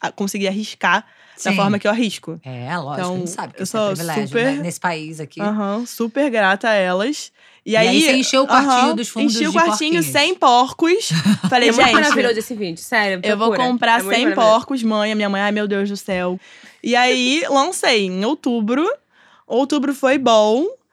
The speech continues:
Speaker 1: Novembro, Black Friday, o negócio bombou absurdamente. Fiquei trabalhando de noite, noite e dia. Todo mundo foi lá pra casa. Dezembro,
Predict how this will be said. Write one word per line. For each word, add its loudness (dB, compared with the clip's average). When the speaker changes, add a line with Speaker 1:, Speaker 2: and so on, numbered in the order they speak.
Speaker 1:
Novembro, 2
Black 0
Friday, 2
o -2
negócio -2
bombou 2
absurdamente. 0
Fiquei -6
trabalhando 0
de -2
noite, -2
noite -4
e -2
dia. -2
Todo -2
mundo -2
foi -4
lá 0
pra -4
casa. 0
Dezembro, 2